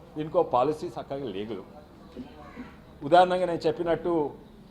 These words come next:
ఇంతకుముందు ఫారెస్ట్ డిపార్ట్‌మెంట్ ఏడు వందల కోట్లను బట్టి మూడు వందల లాంటి స్టెరిలైజ్ చేసింది. కానీ నేను ఆర్టీఐ పెట్టితే వాళ్ళు ఏం సమాధానం ఇచ్చిందంటే, "ఈ మా పరిధిలో రాదు, ఫారెస్ట్ డిపార్ట్‌మెంట్ పట్టణాలకు లేకుంటే వ-, పొలాలకు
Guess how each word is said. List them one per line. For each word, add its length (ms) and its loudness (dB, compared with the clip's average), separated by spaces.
ఇంతకుముందు 480 0
ఫారెస్ట్ 360 2
డిపార్ట్‌మెంట్ 500 0
ఏడు 200 4
వందల 320 2
కోట్లను 420 0
బట్టి 340 0
మూడు 240 0
వందల 200 -2
లాంటి 320 -2
స్టెరిలైజ్ 500 -2
చేసింది. 300 -12
కానీ 140 2
నేను 180 0
ఆర్టీఐ 360 4
పెట్టితే 600 0
వాళ్ళు 180 2
ఏం 120 -4
సమాధానం 460 0
ఇచ్చిందంటే, 720 -4
"ఈ 100 -4
మా 200 2
పరిధిలో 480 4
రాదు, 420 6
ఫారెస్ట్ 380 2
డిపార్ట్‌మెంట్ 840 0
పట్టణాలకు 920 4
లేకుంటే 300 0
వ-, 200 4
పొలాలకు 800 2